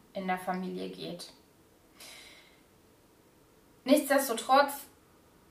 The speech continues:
das sollte man sich gut überlegen. Es wird auch nicht immer durchgehen, wobei ich jetzt schon mehrfach gehört habe, dass, äh, auch volljährigen Adoptionen durchaus von Erfolg gekrönt waren. Man muss es im Einzelfall prüfen.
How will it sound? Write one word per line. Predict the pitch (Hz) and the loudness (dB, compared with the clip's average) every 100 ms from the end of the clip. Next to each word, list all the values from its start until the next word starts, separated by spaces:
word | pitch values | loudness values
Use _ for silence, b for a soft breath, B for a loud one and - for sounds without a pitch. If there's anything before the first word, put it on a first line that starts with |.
| _ _ _ _ - | _ _ _ _ 4
das | 233 - | 6 10
sollte | 247 247 | 8 8
man | 226 220 | 2 2
sich | - - | -4 -8
gut | 233 | -10
überlegen. | - 202 202 247 269 294 294 262 | -2 -2 0 2 2 0 -2 -4
Es | 226 - | -4 -2
wird | 226 - | 0 0
auch | 214 | -2
nicht | 220 - | -4 -6
immer | 220 202 | -2 -2
durchgehen, | 208 262 262 277 269 269 269 285 - - | -2 -2 -4 -4 0 2 2 0 -8 -8
wobei | 233 226 220 | 2 4 4
ich | 226 | 2
jetzt | 208 208 - | -2 -2 -2
schon | 214 202 208 202 - 214 | -2 -2 -6 -10 -8 0
mehrfach | 226 226 220 226 | 0 2 2 2
gehört | 220 214 214 | 4 4 4
habe, | 208 208 | 0 -2
dass, | 202 202 - - | -2 -4 -4 -2
äh, | 202 202 - | 0 2 0
auch | 196 | -2
volljährigen | - 214 214 208 208 | 2 4 4 -2 -4
Adoptionen | - 202 196 - 202 208 202 202 | -4 -4 -4 -8 -8 -6 -6 -6
durchaus | 208 214 202 196 | -8 0 2 2
von | - 185 | 0 -4
Erfolg | - - 226 240 | -2 2 2 2
gekrönt | 247 - 254 247 | -8 -4 -2 0
waren. | 233 240 240 254 254 - _ _ _ _ _ _ _ - B B B B | 0 0 0 -2 -6 -12 _ _ _ _ _ _ _ -20 B B B B
Man | 220 214 | -2 0
muss | 214 | 0
es | 202 196 | -2 -6
im | 196 | -4
Einzelfall | 196 180 - - 196 - | -4 -4 -6 0 0 0
prüfen. | - 185 - 170 180 - | -6 -10 -8 -8 -8 -10